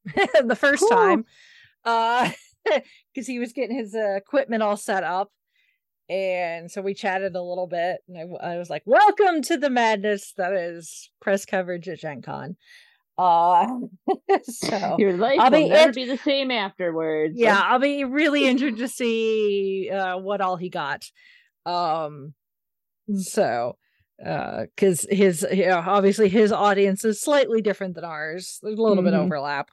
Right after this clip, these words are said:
Speaker 1: but, um, uh, so yeah. And, um, then I went off to my first interview of the day, which was, uh, with Chris,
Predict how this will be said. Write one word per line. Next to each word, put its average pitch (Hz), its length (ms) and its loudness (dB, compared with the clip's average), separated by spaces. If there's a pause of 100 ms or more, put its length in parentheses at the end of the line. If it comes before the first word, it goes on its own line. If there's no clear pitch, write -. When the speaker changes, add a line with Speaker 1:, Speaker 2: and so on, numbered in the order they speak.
(120)
Speaker 1:
but, 156 260 -8 (640)
um, 131 580 -8 (1200)
uh, 110 440 -8 (160)
so 180 180 2
yeah. 156 400 4 (600)
And, 156 720 0 (540)
um, 165 720 -4 (600)
then 185 320 2
I 190 180 2
went 180 380 2
off 190 260 2
to 190 160 -2 (120)
my 185 300 -4 (120)
first - 640 -4
interview 208 380 0
of 185 60 -8
the 185 80 -10
day, 202 300 -2
which 185 340 -8
was, 175 600 -10
uh, 180 300 -4
with 165 260 -8
Chris, - 600 -2